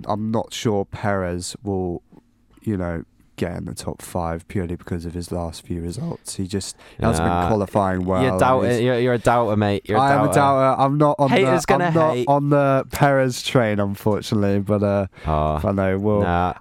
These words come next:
Speaker 1: I might be proven very wrong, and you can laugh at me next week.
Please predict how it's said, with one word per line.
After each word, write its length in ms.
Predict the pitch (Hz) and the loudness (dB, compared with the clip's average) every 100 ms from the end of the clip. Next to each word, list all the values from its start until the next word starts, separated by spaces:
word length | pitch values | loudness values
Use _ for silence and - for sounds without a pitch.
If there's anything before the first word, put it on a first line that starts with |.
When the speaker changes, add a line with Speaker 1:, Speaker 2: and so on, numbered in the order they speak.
| - | 0
Speaker 1:
I 140 | 120 | 2
might 280 | 123 127 123 | 4 2 2
be 220 | 113 117 113 | 2 0 0
proven 600 | - 127 117 107 107 101 | -2 2 2 2 -2 -2
very 460 | - 117 110 104 | 2 2 2 0
wrong, 420 | 95 98 95 92 95 | 0 -2 -2 -4 -6
and 100 | 98 | -6
you 100 | 101 | -4
can 140 | - 101 | -4 0
laugh 320 | 98 101 - | 2 0 -2
at 80 | 98 | -4
me 120 | 95 | -2
next 340 | 95 - - | -4 -6 -6
week. 220 | 101 92 | -4 -4